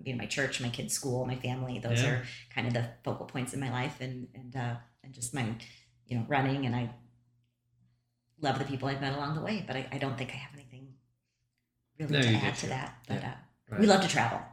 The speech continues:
Speaker 1: I feel like that's probably evident, though, with the fifty state
Speaker 2: Oh my
Speaker 1: thing.
Speaker 2: gosh,
Speaker 1: My,
Speaker 2: yes.
Speaker 1: my husband and I are, um, absolutely love to travel. <laughs> So.
Speaker 2: Yeah.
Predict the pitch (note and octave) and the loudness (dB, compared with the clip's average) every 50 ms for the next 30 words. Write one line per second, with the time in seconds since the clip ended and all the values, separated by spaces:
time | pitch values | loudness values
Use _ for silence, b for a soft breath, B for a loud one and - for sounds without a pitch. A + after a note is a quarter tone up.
0 | - - - C#3+ - - B2+ B2+ B2+ B2 - B2 A#2+ A#2 - - - - E3 C#3+ | -10 -8 -6 -4 -4 -2 0 0 0 2 2 2 2 2 0 0 6 8 8 8
1 | E3 D#3 E3+ E3 - C#3+ C#3+ - A#2 C3+ C3+ B2+ C3+ B2 A#2+ - - C#3+ A#2+ - | 8 8 8 8 8 8 8 8 6 4 2 2 2 0 0 0 0 -2 -2 -2
2 | - - - B2+ A#2 - - C3 - B2 B B B B - - - - C3+ C#3 | -4 -4 -2 -4 -4 -2 -4 -4 -4 -4 B B B B -12 -6 -4 -2 0 0
3 | - - - A#3+ A3+ - A#3+ B3+ A#3+ F#3 D3 C#3+ C3 C3+ C3+ - - C#3 B2 A#2+ | 0 10 12 12 12 12 12 10 10 10 10 8 6 2 -2 0 0 2 2 2
4 | G2+ F2+ - C3 C3 B2+ B2 - - C#3+ C3 - - - - - B B B B | 2 2 4 4 4 4 2 0 0 -2 0 0 -2 -2 -4 -4 B B B B
5 | B B _ - B2 B2+ - G2+ - - - - _ _ _ _ _ - B2 A#2+ | B B _ -4 -4 -4 -2 -4 -6 -10 -12 -16 _ _ _ _ _ -4 -4 -2
6 | - - - D2 - - - - - - - - - - - - - - - F3 | -2 -4 -4 -4 -4 -6 -8 -10 -8 -6 -6 -6 -6 -8 -12 -6 -2 0 0 0
7 | - - - | 0 0 -2